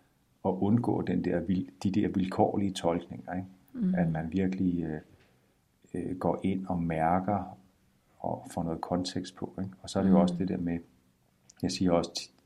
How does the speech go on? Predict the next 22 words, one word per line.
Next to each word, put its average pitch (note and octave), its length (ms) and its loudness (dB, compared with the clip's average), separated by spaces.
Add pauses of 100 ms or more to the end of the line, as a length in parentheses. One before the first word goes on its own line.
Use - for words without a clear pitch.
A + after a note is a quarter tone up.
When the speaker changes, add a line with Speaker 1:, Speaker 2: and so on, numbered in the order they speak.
Speaker 1:
tit - 200 -4
til F#2 100 -12
folk, - 260 -4 (500)
"Jamen, F#2 160 -4
det G2+ 80 2
her G#2+ 140 4
med F2+ 160 4
at, F2+ 260 2 (260)
at F2+ 100 -4
folde F2 360 2
sådan G2 160 -4
en F#2 80 0
drøm F2+ 280 2
ud, F#2+ 140 2 (120)
det F#2+ 80 -2
er F#2+ 40 -4
sådan F#2 200 -2
en, F2+ 200 2 (100)
det G2 60 -2
er F#2 40 -2
sådan G2 140 -2
en F#2 60 -2